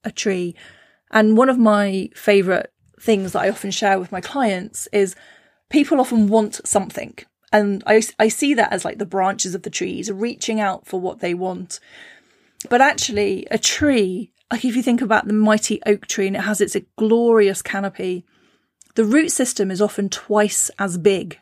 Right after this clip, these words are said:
as the canopy. Because if it wasn't, the first sign of wind would just blow that tree over. If it was top heavy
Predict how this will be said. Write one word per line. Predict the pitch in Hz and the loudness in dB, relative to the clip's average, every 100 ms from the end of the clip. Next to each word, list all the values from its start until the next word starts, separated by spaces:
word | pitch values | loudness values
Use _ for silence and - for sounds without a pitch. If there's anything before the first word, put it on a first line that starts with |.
| - | -4
as | 202 - | -4 -4
the | |
canopy. | 190 190 190 - 180 - _ _ - - - | -6 -6 -6 -8 -10 -12 _ _ -20 -6 0
Because | 214 254 | 2 2
if | 269 | 0
it | 262 - | -2 -4
wasn't, | 247 311 - - 214 - | 2 2 2 -8 -10 -4
the | 220 | -6
first | - - 254 269 - | -4 2 4 4 0
sign | - 233 220 214 214 | -2 2 2 2 0
of | - 202 180 - _ | 0 -2 -4 -10 _
wind | 185 208 208 196 208 190 - | -2 4 4 2 -8 -10 -8
would | 196 - | -8 -6
just | 208 - | -8 -4
blow | 214 202 202 202 | -2 2 4 2
that | 202 - | 2 -4
tree | - 220 196 | -6 -4 -2
over. | 190 190 214 | -2 -4 -4
If | - | -2
it | |
was | 220 - | -4 -4
top | - - - | -4 -4 -2
heavy | 220 175 - 202 | -2 -2 -6 -10